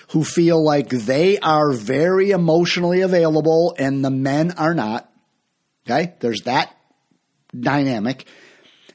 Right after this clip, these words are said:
And then there are people that feel, regardless of their gender, "I really want a relationship. I mean, I'm, gosh, I'm the definition of emotional availability."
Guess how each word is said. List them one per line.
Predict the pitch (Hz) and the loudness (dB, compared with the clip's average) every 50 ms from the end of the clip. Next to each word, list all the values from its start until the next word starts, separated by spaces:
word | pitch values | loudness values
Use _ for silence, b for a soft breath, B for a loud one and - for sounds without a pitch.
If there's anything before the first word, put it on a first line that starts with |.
| b | b
And | - 156 160 170 | 0 0 2 2
then | 196 208 214 208 | 2 2 2 2
there | 202 196 185 190 180 | 4 4 2 2 2
are | 165 160 160 156 156 | 2 2 2 2 0
people | 156 - 175 170 175 170 160 147 | 0 0 0 0 2 0 0 2
that | 147 151 147 | 0 -2 -2
feel, | - - - 160 151 151 143 143 139 127 120 | -4 -2 0 2 2 2 2 2 0 -2 -2
regardless | 123 135 123 135 135 151 170 165 147 - - | -4 -4 -2 0 2 2 2 2 0 0 0
of | 143 123 123 | -2 0 0
their | 143 135 | -2 -2
gender, | 127 117 151 156 165 170 156 147 139 135 127 110 b b b b b b b b b b b b - | 0 0 0 0 0 0 0 0 0 0 -2 -4 b b b b b b b b b b b b -8
"I | - 123 139 | -2 0 0
really | 156 151 156 170 175 175 170 | 2 2 2 2 4 4 2
want | 165 165 165 180 180 | 2 2 0 0 0
a | 180 | 0
relationship. | 175 175 160 175 190 180 - - 139 117 - - 101 - - | -2 -2 -2 0 0 0 0 -2 -4 -4 -4 -6 -6 -6 -8
I | 107 113 120 | -8 -6 -6
mean, | 120 120 | -4 -4
I'm, | 123 139 143 151 156 156 156 143 139 135 120 120 117 - - - - | -2 -2 0 0 0 0 0 0 -2 -2 -4 -4 -6 -8 -10 -10 -8
gosh, | 135 143 160 151 - | -4 -4 -2 -2 0
I'm | 139 147 151 | 0 0 0
the | 151 151 | -2 -2
definition | - - 175 170 170 - 165 196 220 - - 175 | 0 0 0 0 0 0 -2 0 0 0 0 0
of | 147 135 | 0 0
emotional | 143 135 143 135 139 - 147 135 127 120 | 0 0 0 0 0 0 -2 -2 -2 -2
availability." | 117 127 131 123 117 117 107 113 113 110 104 101 92 92 92 82 | -2 -2 -2 -2 -2 -4 -4 -4 -6 -6 -8 -8 -10 -12 -14 -16